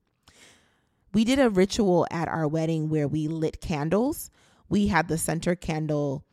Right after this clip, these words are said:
Um, we lit the unity candle, right? The center candle, but we lit our individual candles. I lit my candle. Actually, no, my mother lit my candle and his mother lit his candle.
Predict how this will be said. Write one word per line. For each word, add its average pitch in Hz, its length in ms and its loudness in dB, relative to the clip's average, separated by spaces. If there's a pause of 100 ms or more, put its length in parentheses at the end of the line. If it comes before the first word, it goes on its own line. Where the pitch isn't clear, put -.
(300)
Um, 143 540 -6
we 180 160 -4
lit 170 220 2
the 160 100 0
unity 165 320 -2
candle, 117 260 -8
right? 135 120 -6
The 151 60 -6
center 147 200 -6
candle, 139 240 -8
but 156 120 -2
we 165 100 0
lit 175 320 2
our 160 140 4
individual 165 580 -2
candles. 180 400 -2
I 156 100 -8
lit 156 160 -6
my 151 160 -6
candle. 156 560 -4 (380)
Actually, - 200 0
no, 180 80 2
my 156 120 0
mother 208 340 6
lit 180 160 0
my 143 160 -8
candle 135 440 -6
and 151 180 -4
his 202 240 0
mother 151 260 2
lit 156 220 -6
his 285 200 -4
candle. 147 440 -4